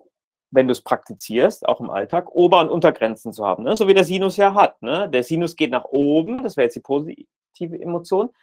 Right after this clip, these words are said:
aber du hast eine, mittlerweile dann eine Obergrenze, ja? Du schießt nicht einfach völlig aus dem Nichts heraus, sondern, ne, der Sinus geht dann irgendwann wieder runter, pendelt sich wieder ein, Gleichmut, ja, wieder auf die Basislinie.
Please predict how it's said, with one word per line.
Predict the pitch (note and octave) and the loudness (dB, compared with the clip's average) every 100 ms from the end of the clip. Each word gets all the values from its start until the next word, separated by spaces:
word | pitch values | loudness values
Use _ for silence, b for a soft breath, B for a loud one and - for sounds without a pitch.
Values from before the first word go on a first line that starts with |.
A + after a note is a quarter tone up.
| _ - | _ -4
aber | C3+ D3+ E3 - _ _ _ _ _ | 4 6 6 2 _ _ _ _ _
du | D3+ C#3+ | 2 2
hast | G3 - | -2 -2
eine, | F3 E3 - | 0 0 -4
mittlerweile | D3+ E3 D#3 D#3 | -2 2 4 4
dann | D#3 D#3 | 2 -2
eine | D3+ | -4
Obergrenze, | - F#3 D#3 B2+ - F2+ F#2+ F2+ | 0 4 4 2 -2 -10 -6 -2
ja? | G2+ | 0
Du | C#3+ | 0
schießt | C#3 - A3 A3+ - | -4 -8 -8 -8 -4
nicht | F#3 - | -4 -2
einfach | D3+ D3+ D#3+ | -4 -2 -4
völlig | - D3 C#3+ C#3+ - _ _ _ | -2 -2 -2 -4 -12 _ _ _
aus | C#3+ B2 - | 4 4 4
dem | D3 C3+ | 2 2
Nichts | E3+ F#3 - | -2 -4 0
heraus, | D#3+ C#3 B2 D3+ A#3 - | 2 6 6 4 2 -2
sondern, | D#3+ D3 | -4 -2
ne, | D3+ A#3 | -4 -2
der | G3 | -2
Sinus | D#3+ F#3 F#3+ G3 - _ _ - | -2 -4 -8 -8 -10 _ _ -6
geht | D#3 | -4
dann | D#3 C#3 | -4 0
irgendwann | F3 F3+ E3+ C#3+ | 2 2 0 0
wieder | B2+ G2 | 0 0
runter, | G2 G#2 A#2+ D#3 G3 G3 G3+ | 0 -2 -2 0 0 0 0
pendelt | F#3 - C#3 C#3 B2+ | 0 -2 -4 -4 -8
sich | A#2+ - | -12 -12
wieder | G2+ F#2 - | -6 -4 -4
ein, | C3 D#3 E3+ E3 | -2 0 -2 -4
Gleichmut, | B2+ A#2+ C#3 D3 - D#3+ E3 F#3+ - | 0 2 2 0 -6 -6 -6 -6 -6
ja, | A2+ D3+ G#3 _ _ _ - | -4 -4 -8 _ _ _ -4
wieder | A2 | -4
auf | - | -2
die | A#2+ | 0
Basislinie. | A#2+ A#2 C#3+ D#3 F3+ F#3 F#3 F#3 F#3+ G#3+ A#3 | 2 6 6 4 0 -8 -8 -8 -8 -8 -10